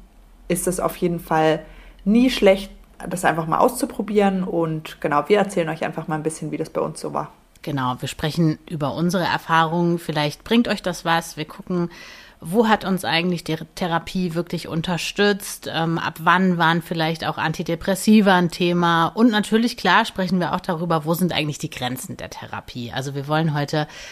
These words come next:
Speaker 2: euch da so ein bisschen irgendwie unterstützen, wie Steffi schon gesagt hat, wenn ihr gerade überlegt, „Hm, mache ich Therapie, ja oder nein?“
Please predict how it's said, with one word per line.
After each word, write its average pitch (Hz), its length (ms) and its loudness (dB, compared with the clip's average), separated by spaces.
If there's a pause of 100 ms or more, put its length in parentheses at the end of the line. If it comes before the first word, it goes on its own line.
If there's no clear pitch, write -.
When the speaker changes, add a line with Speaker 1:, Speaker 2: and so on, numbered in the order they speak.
(380)
Speaker 2:
euch 190 380 4
da 170 320 4
so 165 120 -2
ein 165 100 4
bisschen 175 580 0
irgendwie 160 720 -2 (300)
unterstützen, 190 840 2
wie 165 60 -4
Steffi 170 320 -2
schon 160 200 0
gesagt 165 300 -2
hat, 196 120 4
wenn 165 160 2
ihr 160 120 -2
gerade 160 260 4
überlegt, 156 640 -2
„Hm, 277 360 12
mache 226 240 2
ich 196 100 -6
Therapie, 196 500 2
ja 185 300 6
oder 170 220 2
nein?“ 208 520 4